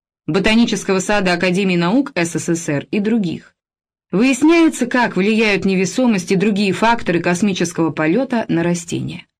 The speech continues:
Одновременно решаются прикладные задачи. Небольшие оранжереи на борту должны помогать обеспечивать космонавтов пищей,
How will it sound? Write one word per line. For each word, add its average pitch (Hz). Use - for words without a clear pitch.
Одновременно 233
решаются 220
прикладные 196
задачи. 208
Небольшие 208
оранжереи 196
на 196
борту 175
должны 196
помогать 202
обеспечивать 175
космонавтов 175
пищей, 254